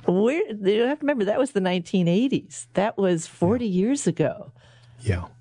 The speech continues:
Speaker 1: And you've come up with a new analysis. Why was that really good then? And why did it, why does it change now?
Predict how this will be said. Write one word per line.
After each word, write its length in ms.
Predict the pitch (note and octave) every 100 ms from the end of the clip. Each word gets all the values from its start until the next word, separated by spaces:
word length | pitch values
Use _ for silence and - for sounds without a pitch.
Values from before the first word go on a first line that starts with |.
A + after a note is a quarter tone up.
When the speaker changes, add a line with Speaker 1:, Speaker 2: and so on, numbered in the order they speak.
| -
Speaker 1:
And 200 | E3+ D#3
you've 300 | F3+ D4+ C#4+
come 300 | - G#3+ F3+
up 180 | E3 E3
with 240 | D3+ C#3 -
a 80 | E3
new 340 | G3 C4+ D#4
analysis. 680 | B3 D#3+ C3 B2+ - - - - - - - -
Why 360 | D3 E3 A#3
was 260 | D4 D4+ -
that 200 | A#3+ G#3+
really 320 | F#3 G#3+ A3
good 300 | F3+ G#3 E3
then? 380 | F#3 A3 C#3+ C#3+ _ _ - -
And 200 | D#3+ D#3
why 300 | F3 F#3 G3+
did 200 | G3+ F#3+
it, 140 | F3+ -
why 160 | E3 F3
does 200 | F#3 E3+
it 80 |
change 460 | - - D#3+ D3+ C#3+
now? 400 | C3 A#2 -